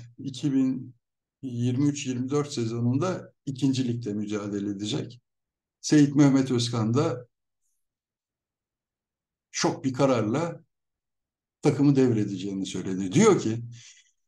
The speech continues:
"Yoruldum kelimesi çok yetersiz kalır. Ben bittim. Dünya gözüyle hepinize helalleşmek istiyorum.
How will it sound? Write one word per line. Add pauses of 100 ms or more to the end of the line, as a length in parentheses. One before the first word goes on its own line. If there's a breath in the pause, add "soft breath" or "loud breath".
(1080)
"Yoruldum
kelimesi
çok
yetersiz
kalır.
Ben
bittim. (2000)
Dünya
gözüyle
hepinize
helalleşmek
istiyorum.